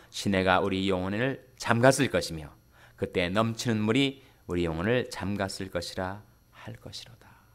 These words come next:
그때 하나님께서 우리 편에 계시지 아니하셨다면 우리는 결국 망하고 말았을 것인데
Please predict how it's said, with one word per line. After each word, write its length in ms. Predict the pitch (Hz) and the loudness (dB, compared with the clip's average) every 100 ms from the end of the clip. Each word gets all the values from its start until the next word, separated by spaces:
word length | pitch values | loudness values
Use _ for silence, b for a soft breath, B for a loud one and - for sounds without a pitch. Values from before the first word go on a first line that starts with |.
| _ - _ _ _ _ _ - | _ -20 _ _ _ _ _ -8
그때 520 | - 131 - - 165 175 | -2 -2 0 10 12 12
하나님께서 1120 | 151 135 131 120 - 117 117 143 170 170 - _ b b b b b b b b _ | 10 6 4 2 2 2 6 6 6 0 -16 _ b b b b b b b b _
우리 260 | 143 170 | 8 8
편에 240 | 170 160 160 | 10 10 12
계시지 760 | 147 143 - 147 143 - - - _ _ | 10 8 4 4 6 4 -4 -20 _ _
아니하셨다면 1160 | 113 117 123 110 113 - 107 139 87 113 220 233 - _ _ - | 4 8 8 8 4 2 2 4 2 0 -4 -6 -14 _ _ -16
우리는 520 | 82 90 147 240 - - _ _ _ _ _ _ _ _ _ _ _ _ _ _ _ _ _ _ _ _ _ _ _ _ _ _ _ - - _ - | -10 -4 -4 -4 -12 -20 _ _ _ _ _ _ _ _ _ _ _ _ _ _ _ _ _ _ _ _ _ _ _ _ _ _ _ -20 -20 _ -12
결국 480 | 80 78 104 117 - | -10 -4 -4 -6 -12
망하고 600 | 85 85 80 80 101 131 | -10 -8 -8 -6 -6 -6
말았을 400 | 117 80 71 - | -8 -10 -12 -16
것인데 760 | 73 80 - 76 95 98 - - | -16 -16 -14 -6 -2 -2 -4 -16